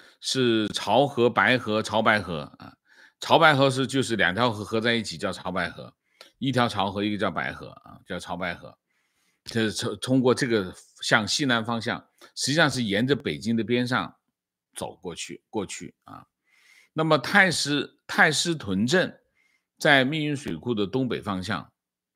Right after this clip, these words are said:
它其实一开始它没有淹水啊，因为它在泄洪，但是泄洪，这边泄洪，那边下雨，所以水库的水就其实是涨上来，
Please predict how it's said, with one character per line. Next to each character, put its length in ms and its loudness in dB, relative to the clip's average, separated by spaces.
它 480 6
其 240 2
实 180 -2
一 140 -4
开 220 2
始 180 -4
它 140 -4
没 100 0
有 140 0
淹 220 -2
水 360 -14
啊， 140 -12
因 120 2
为 60 2
它 160 2
在 140 0
泄 240 0
洪， 260 -12
但 140 2
是 100 0
泄 220 2
洪， 260 0
这 140 4
边 160 2
泄 200 2
洪， 160 -2
那 80 0
边 140 0
下 200 2
雨， 140 -8
所 120 2
以 40 4
水 180 -2
库 180 -2
的 120 -2
水 200 -8
就 140 -8
其 200 -6
实 180 -6
是 120 -8
涨 260 -6
上 200 -4
来， 180 -12